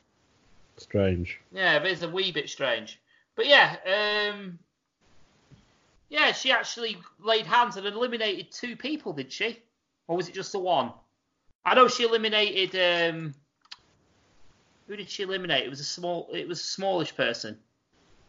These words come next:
Speaker 1: Let's have a look.
Speaker 2: Was it Kurt Hawkins she got rid of?
Speaker 1: Everyone probably got rid of Kurt Hawkins, to be fair.
Speaker 2: <laughs> I don't think Kurt Hawkins was in it,
Speaker 1: Um,
Speaker 2: actually.
Speaker 1: Kurt, uh,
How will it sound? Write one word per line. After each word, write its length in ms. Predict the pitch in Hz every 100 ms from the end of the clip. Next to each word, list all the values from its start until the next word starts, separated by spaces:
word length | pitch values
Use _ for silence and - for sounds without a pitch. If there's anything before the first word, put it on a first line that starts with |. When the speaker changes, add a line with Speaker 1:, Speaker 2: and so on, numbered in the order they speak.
| _ _ _ _ _ _ _
Speaker 1:
Let's 140 | - -
have 160 | 95
a 40 | 92
look. 240 | 90 87 - - - - _ _ _ _ _ _ _ _ _ -
Speaker 2:
Was 100 | 160
it 100 | 214
Kurt 200 | 226 202
Hawkins 400 | 208 214 190 143
she 100 | 123
got 140 | 110
rid 100 | 104
of? 240 | 98 110 - _ _ _ _ _ - - _ _ _ _ _ _ - - -
Speaker 1:
Everyone 400 | 127 110 95 82
probably 180 | 95 90
got 100 | 87
rid 80 |
of 80 | 87
Kurt 240 | 104 92 87
Hawkins, 560 | 87 85 90 82 -
to 80 | -
be 80 | 92
fair. 220 | - 90
Speaker 2:
<laughs> 500 | 190 165 151 139 - - _ _ - _ _ - _ 156
I 40 |
don't 140 | 185
think 120 | 165 151
Kurt 200 | 156 131
Hawkins 340 | 135 139 123
was 120 | 120
in 120 | 160
it, 80 | 92
Speaker 1:
Um, 120 | 92 92
Speaker 2:
actually. 320 | 92 92 87 _ _ _ _ _ _ _ _ _ _ _ _ _ _ -
Speaker 1:
Kurt, 320 | 131 95 -
uh, 880 | 127 139 139 139 139 135 135 135